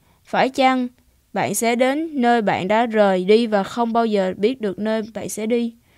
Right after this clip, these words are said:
Bạn sẽ phải đưa những người trưởng thành đến trường và mắng họ khi họ nghịch ngợm.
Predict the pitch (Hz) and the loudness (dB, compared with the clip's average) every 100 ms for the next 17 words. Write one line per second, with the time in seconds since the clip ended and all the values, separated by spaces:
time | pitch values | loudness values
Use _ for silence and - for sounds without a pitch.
0 | _ - - - _ - 190 220 262 240 | _ -20 -20 -20 _ -2 -2 -2 -2 0
1 | 226 262 269 240 220 269 233 208 196 240 | 0 2 2 2 0 0 0 0 -2 -2
2 | 254 196 190 208 277 - 214 190 185 190 | -2 -2 -4 -6 -8 -4 -4 -2 -6 -10
3 | - 196 190 208 294 240 175 - 226 202 | -4 -2 -2 -4 -4 -4 -6 -4 -6 -4
4 | 180 - 190 180 185 202 | -8 -10 -10 -10 -8 -10